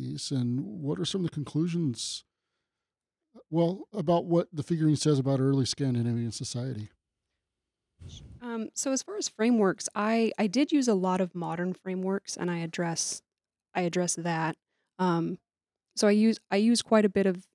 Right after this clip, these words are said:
Speaker 2: gender and feminist, uh,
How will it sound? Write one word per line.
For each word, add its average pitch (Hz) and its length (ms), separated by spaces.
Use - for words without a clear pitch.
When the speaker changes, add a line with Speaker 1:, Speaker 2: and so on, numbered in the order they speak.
Speaker 2:
gender 185 560
and 170 360
feminist, 175 760
uh, 165 320